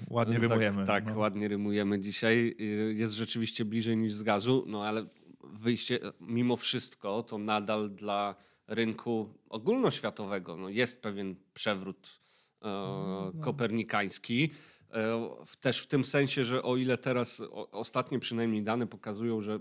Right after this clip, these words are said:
Speaker 2: Ro-, Rosjanie wciąż starają się oczywiście sprzedawać swoją ropę, mimo że tam produkcja im spada z różnych przyczyn, ale starają się sprzedawać.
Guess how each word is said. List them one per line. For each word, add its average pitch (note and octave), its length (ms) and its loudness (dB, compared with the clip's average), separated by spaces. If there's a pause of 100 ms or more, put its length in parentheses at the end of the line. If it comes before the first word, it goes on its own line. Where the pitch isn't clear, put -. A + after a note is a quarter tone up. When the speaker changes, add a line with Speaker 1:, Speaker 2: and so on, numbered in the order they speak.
(140)
Speaker 2:
Ro-, G#2 260 -6
Rosjanie A2+ 540 0
wciąż A2 340 -2
starają G#2+ 380 0
się G2+ 360 -4 (220)
oczywiście - 340 -14
sprzedawać C#3 540 0
swoją G2 300 -4
ropę, G2 260 -4
mimo G2+ 260 -4
że G2 120 -8
tam G2 180 -6
produkcja G#2+ 480 -6
im G2 140 -4
spada F#2+ 360 -6
z F2+ 80 -8
różnych G2 300 -6
przyczyn, A2 400 -10 (380)
ale G#2+ 180 0
starają A2+ 440 2
się A2 180 -2
sprzedawać. G#2+ 720 0